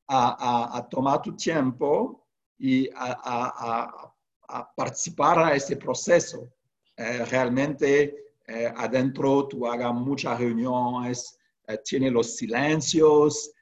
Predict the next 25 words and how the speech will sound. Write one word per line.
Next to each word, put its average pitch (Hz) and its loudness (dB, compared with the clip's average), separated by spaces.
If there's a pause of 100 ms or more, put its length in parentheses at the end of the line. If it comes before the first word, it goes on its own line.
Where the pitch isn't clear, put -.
tiene 120 -4
que, 113 -6
que 123 -10
dejar 120 2
los 156 4
silencios, 147 2
pensar. 135 0 (380)
Eh, - -10 (100)
me, 135 2
me 143 4
recuerdo 170 6
que, 139 4 (340)
eh, 117 -2 (540)
cuando 147 2
empecé 139 4
en 151 2
Japón, 165 4
estaba 147 2
llegando 156 2
de 135 2
Argentina 127 0 (460)
y 143 6
después, 156 2
bueno, 123 2
eh, 131 2